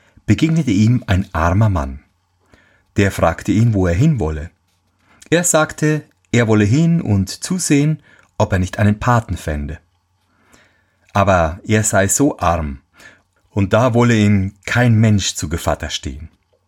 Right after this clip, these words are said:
„Oh“, sagte der arme Mann,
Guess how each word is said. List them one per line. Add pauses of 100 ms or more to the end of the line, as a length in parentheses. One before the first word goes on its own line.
(680)
„Oh“, (440)
sagte
der
arme
Mann,